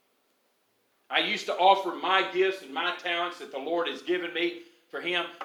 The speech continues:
but let somebody else do it." Guys, I want to tell you, forget what's behind. What are you doing today? What are you serving? How are you serving him today? Who you telling about Jesus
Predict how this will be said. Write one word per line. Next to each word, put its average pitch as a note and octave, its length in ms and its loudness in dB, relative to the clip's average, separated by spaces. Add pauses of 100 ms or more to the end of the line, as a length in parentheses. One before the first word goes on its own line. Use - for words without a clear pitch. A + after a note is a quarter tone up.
(160)
but C3+ 180 -8
let D#3 160 -4
somebody C3+ 440 -6
else A2+ 220 -8
do G#2 220 -14
it." G2 160 -20 (560)
Guys, A#2+ 280 -4
I C3 80 -6
want B2+ 180 -8
to - 80 -12
tell C3 100 -4
you, A#2 200 -8
forget C#3+ 400 -8
what's C3 180 -6
behind. A2+ 560 -8 (200)
What B2+ 140 -6
are C3+ 80 -4
you A2 160 -10
doing A2 340 -10 (280)
today? F#2 540 -12 (840)
What D3+ 140 -12
are - 40 -8
you C3 120 -12
serving? C3 420 -10 (200)
How E3 160 -10
are E3 40 -10
you C#3+ 100 -12
serving C3+ 400 -8
him G#2 200 -14
today? G2+ 560 -12 (1300)
Who B2+ 60 -20
you A2+ 100 -16 (140)
telling A2 320 -10
about F#2 360 -16
Jesus F2+ 600 -20